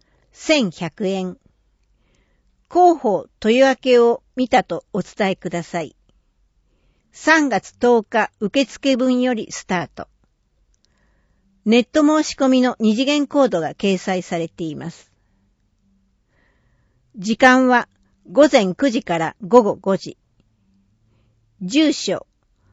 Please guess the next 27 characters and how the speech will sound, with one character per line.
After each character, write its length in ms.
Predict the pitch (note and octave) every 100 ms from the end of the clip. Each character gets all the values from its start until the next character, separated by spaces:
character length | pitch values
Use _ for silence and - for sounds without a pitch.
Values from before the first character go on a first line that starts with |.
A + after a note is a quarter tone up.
| _ _ _ _ _
大 260 | C4+ D4+ D4
府 120 | C#4+
市 320 | - G3 F3 - _ _ _
共 280 | - D4 D4
生 280 | - C4+ A3
町 440 | - G3 C#3 G#2+ - _ _ _ -
四。 320 | A3+ G#3 - _ _ _ _ _ _ _ _ _ _ _ _ _ _ _ _ _ _ _ _
電 340 | - B3 C4 A#3+
話、 220 | A3 - _ _ _ _ _
フ 160 | B3
リ 180 | C#4 D#4
ー 40 |
ダ 160 | B3 B3+
イ 100 | F#3+
ヤ 120 | E3
ル 160 | D3+ - -
零 360 | F#3+ C#4+ D#4
一 260 | D4+ - F#3
二 320 | F#3+ G3 F#3
零 260 | F#3 D#3+ - -
六 360 | G3+ G3 C#4
一 360 | C#4 A#3+ - E3
四 420 | - G#3+ C4+ C#4
一 280 | C#4+ - - -
二 240 | G3+ G#3+
八。 400 | E3+ G3+ - - - _ _ _ _ _ _ _ _ _ _ _ _ _ _ _ _
九、 380 | - C#4+ F#3